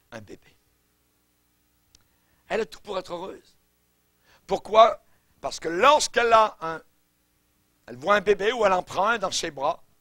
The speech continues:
alors recommence le même combat, la même discussion, la même cour de justice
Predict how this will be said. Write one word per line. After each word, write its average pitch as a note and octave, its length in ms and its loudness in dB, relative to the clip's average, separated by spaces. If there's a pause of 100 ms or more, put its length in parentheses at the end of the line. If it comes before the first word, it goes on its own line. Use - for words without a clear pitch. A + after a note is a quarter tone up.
(840)
alors G3+ 840 4
recommence C4+ 1080 2 (1200)
le F#3 160 -6
même B3+ 460 0
combat, C4+ 560 2 (1080)
la F#3 160 2
même D4 420 0
discussion, C4+ 760 -4 (1000)
la G#3+ 180 2
même D4 300 -2
cour D#4 240 -8
de C4+ 180 -2
justice C#4+ 720 -4